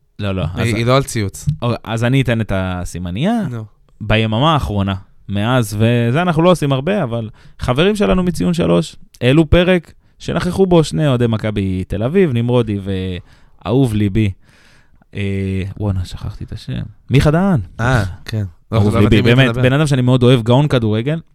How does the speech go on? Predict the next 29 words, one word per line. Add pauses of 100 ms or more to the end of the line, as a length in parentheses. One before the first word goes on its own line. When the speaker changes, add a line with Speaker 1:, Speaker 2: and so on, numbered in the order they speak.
(280)
Speaker 2:
ושרמן,
ראם.
Speaker 1:
וראם
שרמן
אוהד
הפועל
באר
שבע,
ודנו
שם,
אה,
במכבי
חיפה,
והפרק,
אה,
היה
לאנשים
מסוימים,
בעיקר
אוהדי
מכבי
חיפה, (600)
אה,
קצת (420)
אנטי
מדי
למכבי
חיפה. (420)
אז